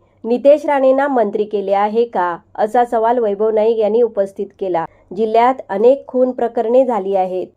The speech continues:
त्याचा बदला देखील लोकांनी घेतला असता, परंतु लोकांनी कोर्टाचा निर्णय स्वीकारला.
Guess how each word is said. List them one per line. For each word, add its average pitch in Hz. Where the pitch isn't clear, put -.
त्याचा 214
बदला 208
देखील 277
लोकांनी 226
घेतला 214
असता, 220
परंतु 254
लोकांनी 233
कोर्टाचा 220
निर्णय 220
स्वीकारला. 175